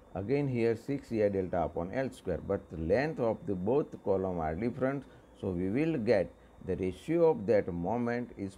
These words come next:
point six four, and here we always consider that the delta is one. So,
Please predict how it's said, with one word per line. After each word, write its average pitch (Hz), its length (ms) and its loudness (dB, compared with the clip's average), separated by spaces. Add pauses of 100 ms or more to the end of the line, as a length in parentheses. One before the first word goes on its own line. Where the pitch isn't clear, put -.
point 78 260 -6 (240)
six - 280 -8 (600)
four, 143 260 4 (920)
and 135 180 4
here 113 340 4
we 95 420 -2
always 92 440 4
consider 101 460 0 (100)
that 139 220 4 (340)
the 104 80 -4
delta 92 440 2
is 90 260 -2
one. 98 340 -2 (600)
So, 175 220 2